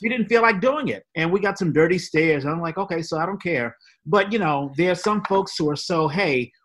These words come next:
we've got to be united and we have to be united as one, and everyone has to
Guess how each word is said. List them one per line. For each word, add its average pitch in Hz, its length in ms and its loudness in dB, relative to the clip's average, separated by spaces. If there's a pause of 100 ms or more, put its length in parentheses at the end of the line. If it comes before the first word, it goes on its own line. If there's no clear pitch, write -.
(200)
we've 170 220 2
got 180 220 2
to - 80 -6
be 156 140 4
united 160 580 2
and 135 160 -2
we 143 100 0
have 156 140 0
to 143 80 -14
be 143 480 0
united 151 420 0
as 135 160 -4
one, 131 440 -4 (240)
and 143 100 -2
everyone 175 280 2
has 156 180 -2
to 143 80 -10